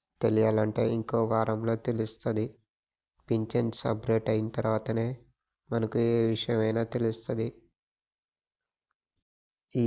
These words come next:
ఆసరా పింఛన్స్ నాలుగు వేల పదహారు, ఆరు వేల పదహారులు పెంచాలని మందకృష్ణ మాదిగ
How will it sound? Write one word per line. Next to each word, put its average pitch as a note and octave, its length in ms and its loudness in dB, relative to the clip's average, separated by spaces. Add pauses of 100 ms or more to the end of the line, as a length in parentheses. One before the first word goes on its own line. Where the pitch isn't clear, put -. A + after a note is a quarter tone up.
(100)
ఆసరా A#2 400 2
పింఛన్స్ A#2 640 -2
నాలుగు A2 340 2
వేల A#2 160 2
పదహారు, A2 520 0
ఆరు A2+ 220 2
వేల A2+ 200 2
పదహారులు A2+ 560 -2 (600)
పెంచాలని A2 600 2
మందకృష్ణ A2 560 -2
మాదిగ A2 340 0